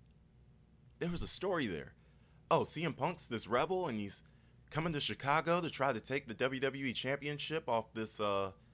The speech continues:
this polarizing figure named John Cena that half of us don't like anyway. It created this environment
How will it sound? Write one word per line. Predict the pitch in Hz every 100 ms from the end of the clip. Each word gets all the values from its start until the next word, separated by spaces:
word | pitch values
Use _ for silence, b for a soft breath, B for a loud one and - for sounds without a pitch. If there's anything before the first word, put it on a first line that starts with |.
| B -
this | -
polarizing | - 139 143 143 143 127
figure | 107 135 135 156
named | 147 117 107
John | 101 120 139
Cena | - 131 143 165 156 - b b b b -
that | 92
half | 117 139
of | 131
us | 143
don't | - 147
like | 139 127
anyway. | 143 165 175 190 185 - - - - - - - - - 139
It | 139
created | 127 147 135 -
this | 120 117
environment | 101 101 165 160 82 80